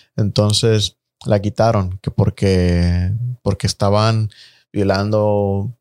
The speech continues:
ah, lo que es la expresión en contra de grupos minoritarios y, y otras cosas. Ok, supongamos que seguimos por todo este camino y empezamos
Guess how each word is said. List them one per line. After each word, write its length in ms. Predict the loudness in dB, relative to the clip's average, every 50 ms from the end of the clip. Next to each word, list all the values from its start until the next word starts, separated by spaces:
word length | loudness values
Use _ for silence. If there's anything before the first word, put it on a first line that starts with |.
| _ _ _ _ _ _ _
ah, 680 | -2 0 2 2 2 2 2 2 0 0 -2 -2 -2 -2
lo 220 | 0 0 -2 -2 -2
que 280 | 0 0 2 2 2
es 160 | 2 0 0 0
la 140 | 2 2
expresión 960 | 2 0 -2 -2 0 0 2 2 2 2 2 2 2 2 2 4 2 2 2 2
en 120 | 0 0
contra 520 | -2 0 0 0 -2 -2 0 0 2 2
de 380 | 2 2 2 2 2 2 2 0
grupos 360 | 0 0 0 0 0 0 2
minoritarios 1000 | 2 0 0 0 0 0 -2 -2 -2 0 0 2 2 2 2 2 0 0 0 -2 -2
y, 720 | -2 -2 -2 -2 -2 -4 -4 -4 -4 -4 -4 -4 -4 -6 -6 -6 -6 -4
y 140 | -2 0 0
otras 300 | 0 0 0 -2 0 0
cosas. 400 | 2 2 2 2 2 0 -2 -6 _ -20 -20 -20 -20 -20 _ -16 -16 -16 -16 -18 -20 -20 -20 _ _ _ _ _ _ _ _
Ok, 220 | -2 0 2 2 2 2 0 -2 -4 -8 -10 _ _
supongamos 560 | 0 0 2 2 2 0 2 0 0 0 0
que 120 | -2 -2
seguimos 420 | 0 0 0 2 2 2 2 0 0
por 160 | -2 -6 -6
todo 380 | -2 0 0 2 2 4 4 2
este 300 | 2 0 0 -4 -6 -2
camino 540 | 0 0 2 4 4 4 4 4 4 4 4
y 80 | 4
empezamos 720 | 2 2 2 0 0 2 2 2 2 4 4 2 2 2 0